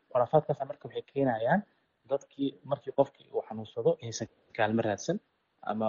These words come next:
qofka waxaa laga yaabaa in, een, een, een, daawo dhaqameed iyo, eh, qofka in la xiro,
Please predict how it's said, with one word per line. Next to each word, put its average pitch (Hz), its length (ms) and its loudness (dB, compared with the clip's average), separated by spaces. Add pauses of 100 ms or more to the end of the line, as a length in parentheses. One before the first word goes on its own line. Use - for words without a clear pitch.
qofka - 240 -6
waxaa 110 180 0
laga 117 120 0
yaabaa 117 320 4
in, 117 240 -4
een, 107 440 -4
een, 107 220 -12
een, 104 240 -18
daawo 110 220 2
dhaqameed 113 580 -2 (100)
iyo, 113 260 0 (400)
eh, - 180 -10
qofka - 320 -2
in 117 180 -2
la 110 80 4
xiro, 113 640 2